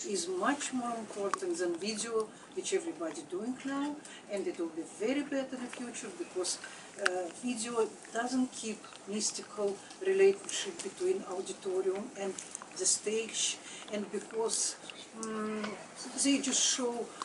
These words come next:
the style which will be old-fashioned, et cetera. And f-, photo picture will catch them if they catch exactly miracle moment of the dancer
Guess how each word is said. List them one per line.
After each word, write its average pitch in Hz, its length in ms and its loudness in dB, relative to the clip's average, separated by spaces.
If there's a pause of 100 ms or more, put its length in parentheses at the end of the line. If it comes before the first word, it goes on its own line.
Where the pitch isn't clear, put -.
the 190 80 0
style 262 500 4
which 247 260 0
will 254 140 -2
be 226 140 -4 (100)
old-fashioned, 240 800 -2 (320)
et 202 120 -2
cetera. 175 360 -4 (640)
And 226 140 4
f-, - 520 -6
photo 311 520 2 (260)
picture - 460 -4 (800)
will 180 160 0 (240)
catch 233 420 0
them 190 140 0 (640)
if - 380 -4 (600)
they 180 80 2
catch - 400 0
exactly - 760 -2 (420)
miracle 233 680 0 (240)
moment 202 360 0 (180)
of - 200 -4
the - 60 -2
dancer - 580 -4